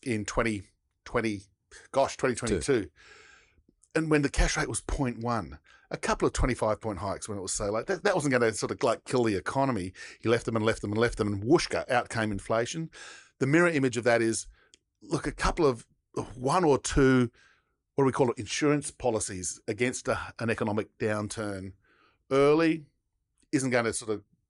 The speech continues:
Speaker 1: cause inflation to be, you know, booming again. That's the debate for people who think that they might go a bit earlier.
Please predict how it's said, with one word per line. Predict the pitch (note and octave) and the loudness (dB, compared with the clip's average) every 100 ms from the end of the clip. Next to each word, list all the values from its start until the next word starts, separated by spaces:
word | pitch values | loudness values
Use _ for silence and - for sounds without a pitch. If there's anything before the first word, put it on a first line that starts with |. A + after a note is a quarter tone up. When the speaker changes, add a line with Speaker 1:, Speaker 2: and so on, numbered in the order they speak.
| _ - | _ -6
Speaker 1:
cause | C3 A#2+ G#2 | 0 0 -2
inflation | G2+ - A2 G2+ G2 | -6 -2 -2 -2 -8
to | G2 | -10
be, | G2 G2 - _ | -10 -10 -14 _
you | G#2+ | -12
know, | F#2+ G2 G#2 A2 | -10 -12 -20 -20
booming | G#2+ G#2 A#2 A2+ G2+ | -8 0 2 2 -4
again. | F2 D#2+ D2+ B1 - _ _ _ - - - - | -8 -12 -16 -18 -20 _ _ _ -20 -20 -16 0
That's | B2+ D#3 | 2 2
the | E3 | 0
debate | C3 A#2+ A#2 | 0 2 0
for | G#2+ | -2
people | A#2 G#2+ G#2+ | -2 0 -2
who | |
think | G#2+ A2 | -4 -8
that | F2+ | -8
they | G#2 G#2 | -4 -2
might | F#2+ - | -4 -4
go | F#2+ | -8
a | F2+ | -8
bit | F2+ | -8
earlier. | F2 D2+ B1+ | -10 -12 -18